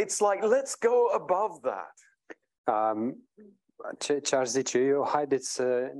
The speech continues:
Speaker 2: ne ridicăm deasupra la aceste lucruri.
Speaker 1: God is teaching us to have spiritual friendships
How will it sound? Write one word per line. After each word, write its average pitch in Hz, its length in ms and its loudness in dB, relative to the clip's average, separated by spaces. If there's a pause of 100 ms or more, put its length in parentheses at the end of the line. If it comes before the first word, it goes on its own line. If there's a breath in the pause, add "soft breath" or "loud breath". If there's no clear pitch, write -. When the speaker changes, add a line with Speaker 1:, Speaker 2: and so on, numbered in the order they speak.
(140)
Speaker 2:
ne 135 160 -2
ridicăm 117 380 -2
deasupra 110 460 -2
la 95 120 0
aceste 95 340 -6
lucruri. - 400 -4
Speaker 1:
God 240 220 6
is - 200 2
teaching 226 560 -2 (100)
us - 180 -8 (160 loud breath)
to - 100 -4
have 170 320 0 (140)
spiritual 240 960 0
friendships - 1000 -6